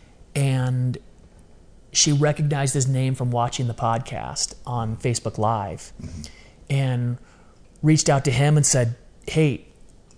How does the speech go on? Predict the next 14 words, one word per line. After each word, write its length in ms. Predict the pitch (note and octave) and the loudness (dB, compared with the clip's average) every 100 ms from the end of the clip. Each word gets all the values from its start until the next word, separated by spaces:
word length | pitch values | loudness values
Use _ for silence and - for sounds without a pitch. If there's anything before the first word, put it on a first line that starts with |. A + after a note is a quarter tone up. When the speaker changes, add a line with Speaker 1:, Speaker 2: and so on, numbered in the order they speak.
| - - - - | -20 -20 -20 -2
Speaker 1:
we're 120 | C3+ | -2
praying 320 | B2+ D3+ D#3 D3+ | 2 2 4 4
for 140 | D#3+ | 4
you. 320 | D#3 D#3 D#3 - | 4 4 2 -2
We 80 | B2+ | -6
care 280 | - D3 D3 | 2 4 6
about 300 | D3 C#3+ D3 | 6 4 4
you. 340 | D3 D3 C#3+ - | 2 2 0 -4
We 100 | A#2+ | 0
love 320 | C3+ C#3+ C#3 | 4 4 4
you. 240 | D3 D3 | 2 2
We 160 | B2+ A2+ | 0 -4
appreciate 580 | - D#3 D3+ - D3 C#3 | -2 0 2 4 2 2
you." 460 | C#3 C#3 C#3 C#3 | 2 4 2 0